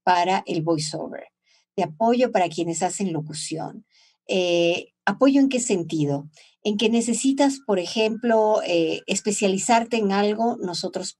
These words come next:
podemos ayudarte a que accedas a las personas que te pueden enseñar cierto tipo de, eh, actividades dentro de la locución, con valores muy económicos, porque somos asociación.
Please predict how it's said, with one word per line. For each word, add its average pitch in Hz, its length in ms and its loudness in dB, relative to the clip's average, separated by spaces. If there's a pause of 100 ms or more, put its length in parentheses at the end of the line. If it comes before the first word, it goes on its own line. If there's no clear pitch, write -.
podemos 190 640 0
ayudarte 175 600 0
a 170 60 -2
que 160 220 -2
accedas 202 540 -2
a 170 40 -4
las 165 160 -8
personas 185 440 -4
que - 100 -8
te 156 120 -6
pueden 190 360 2 (360)
enseñar 202 580 0
cierto 220 580 -2
tipo 196 440 -2
de, 170 280 0
eh, 156 80 -6 (580)
actividades 202 760 2
dentro 165 260 -2
de 151 80 0
la 143 100 -2
locución, 143 600 -4 (260)
con 240 160 4
valores 202 560 4
muy 202 480 2
económicos, 170 880 0
porque 196 240 -6
somos 151 340 -4
asociación. 196 760 -2